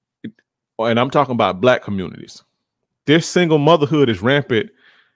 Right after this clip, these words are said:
in, in all over the place. It's not just, it's not just, uh, with blacks and shit, right? And I'm not gonna sh-, go too far into this, but a lot of this shit comes from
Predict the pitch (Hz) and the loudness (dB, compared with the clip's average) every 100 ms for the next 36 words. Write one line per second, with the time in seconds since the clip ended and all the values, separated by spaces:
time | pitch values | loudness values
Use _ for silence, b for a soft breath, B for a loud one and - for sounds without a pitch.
0 | b _ 107 104 98 92 98 104 - 104 | b _ -4 -2 -2 -6 -8 -10 -2 0
1 | 98 95 101 _ _ 113 135 151 156 143 | 0 -2 -8 _ _ 4 6 6 6 4
2 | 110 - 95 - - 120 107 135 147 120 | 0 -4 -6 -8 -6 -4 -4 -2 -4 -4
3 | 117 127 107 - - _ _ _ _ _ | -6 -4 -6 -10 -20 _ _ _ _ _
4 | _ _ _ _ _ _ _ _ - 101 | _ _ _ _ _ _ _ _ -14 -10
5 | 104 139 - 113 113 107 - - _ _ | -4 -4 -4 -4 -4 -4 -10 -20 _ _
6 | _ _ _ _ - 82 50 - - _ | _ _ _ _ -6 -6 -6 -10 -16 _
7 | _ _ - 104 87 123 123 - 95 - | _ _ -10 -6 0 0 0 -4 -12 -10
8 | 92 - _ b b b 104 107 110 123 | -12 -14 _ b b b -4 -2 0 0
9 | 110 110 104 _ _ _ - - - - | 0 -2 -6 _ _ _ -12 -10 -10 -14
10 | - 139 143 - 151 - 147 143 135 156 | 0 4 4 0 -2 2 4 4 0 -4
11 | 151 - 107 90 - _ _ _ _ _ | -6 -4 -2 -2 -6 _ _ _ _ _
12 | _ _ _ _ _ _ _ _ _ _ | _ _ _ _ _ _ _ _ _ _
13 | _ _ - _ _ - 98 107 127 139 | _ _ -20 _ _ -12 -6 0 0 0
14 | 135 131 - 147 135 - 127 117 - 113 | -4 -10 -6 -6 -6 -4 -4 -4 -6 -8
15 | 90 87 - | -8 -10 -16